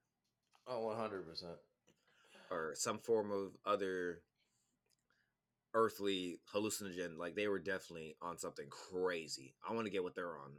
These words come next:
Speaker 2: for real. I'll probably be fucked up for, like, a week, but, I mean, I would happily do it.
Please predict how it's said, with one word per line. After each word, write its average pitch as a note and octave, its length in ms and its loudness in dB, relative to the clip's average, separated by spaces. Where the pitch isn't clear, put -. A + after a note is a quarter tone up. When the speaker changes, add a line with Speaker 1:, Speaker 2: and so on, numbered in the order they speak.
Speaker 2:
for E2+ 220 -2
real. C#2+ 200 -6
I'll F#2 60 -4
probably G#2+ 360 8
be F2 120 -6
fucked - 320 0
up G#2 120 8
for, - 120 2
like, F#2 120 2
a E2+ 60 -2
week, F2 280 -2
but, D#2 80 -4
I D#2+ 60 -6
mean, D#2 200 -10
I F2 60 -4
would F#2 80 -4
happily F2+ 300 0
do E2+ 160 -2
it. D2+ 120 -6